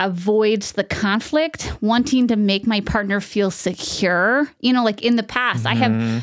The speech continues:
Speaker 1: I have made
Speaker 2: Mm-hmm.
Speaker 1: dress choices to make my partner feel secure. Like, I wanna acknowledge that. And I also wanna be like, "Well, what does slutty clothing mean?" <laughs> Like, what does that fucking mean?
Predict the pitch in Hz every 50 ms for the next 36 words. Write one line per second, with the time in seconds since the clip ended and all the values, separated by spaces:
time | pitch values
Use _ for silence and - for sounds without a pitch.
0 | - - 202 233 262 247 214 214 208 208 226 247 277 294 302 - 226 233 233 214
1 | 208 233 320 320 - - - - 220 190 185 - - 208 196 196 - - - 214
2 | 208 196 196 220 226 - 247 240 233 - - 226 214 208 208 202 - - 208 208
3 | 196 185 - - - 208 202 202 - - - - 302 285 233 196 98 104 113 208
4 | 214 - _ - - - _ _ _ _ _ _ _ _ _ _ _ _ _ -
5 | 208 190 185 - - _ _ _ _ _ - 226 240 247 247 240 233 202 208 202
6 | 220 247 285 294 285 233 - 233 208 - - 208 220 208 - 262 269 - 294 262
7 | 262 240 240 202 240 220 214 214 208 202 - 220 226 208 202 202 233 302 302 302
8 | 359 359 285 - - - - 247 247 262 254 269 247 240 - - 262 247 254 233
9 | 247 240 233 220 214 226 240 226 208 180 180 214 - - 370 370 - 349 - -
10 | 339 247 233 208 226 320 311 - 392 427 - - 370 339 320 - - 339 320 320
11 | - 330 320 320 311 294 294 330 330 302 262 226 220 214 226 285